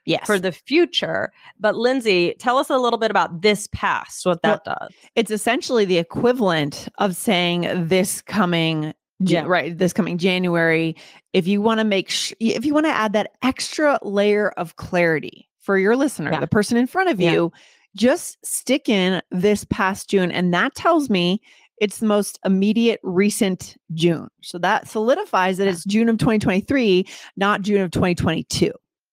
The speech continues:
Speaker 1: Okay. But I also
Speaker 2: Right.
Speaker 1: like your theory, Michelle. Just say, "In June." We went to Rocky Mountain National Park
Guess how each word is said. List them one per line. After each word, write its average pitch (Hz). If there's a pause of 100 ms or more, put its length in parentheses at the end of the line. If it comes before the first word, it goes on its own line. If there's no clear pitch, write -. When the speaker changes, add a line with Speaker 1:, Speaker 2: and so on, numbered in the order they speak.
(140)
Speaker 1:
Okay. 165
But 208
I 302
also 285
Speaker 2:
Right. -
Speaker 1:
like 339
your 247
theory, 175
Michelle. 165 (280)
Just 247
say, 233 (140)
"In 220
June." 208 (260)
We 226
went 226
to 254
Rocky 208
Mountain 185
National 185
Park 190